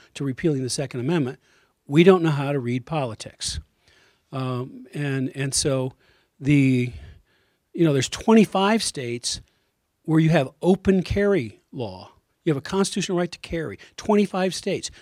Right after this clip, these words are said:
Do you think states that have done that are gonna repeal the Second Amendment? That's, that's just not, you know, it, it, it's, that's not rational politics. Rational politics says it's impossible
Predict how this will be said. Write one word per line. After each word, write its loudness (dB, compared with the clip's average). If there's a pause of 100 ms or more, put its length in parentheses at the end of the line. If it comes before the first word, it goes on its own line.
Do -6
you 0
think 2
states -2
that -2
have -6
done -2
that -4 (320)
are -6
gonna 0
repeal 0
the -2
Second -4
Amendment? -2 (520)
That's, -12 (320)
that's -4
just -8
not, -8 (400)
you -6
know, -8
it, -12
it, -14
it's, -12 (1120)
that's -4
not 4
rational 0 (220)
politics. -14 (300)
Rational 2
politics -8
says -8 (280)
it's -10
impossible -4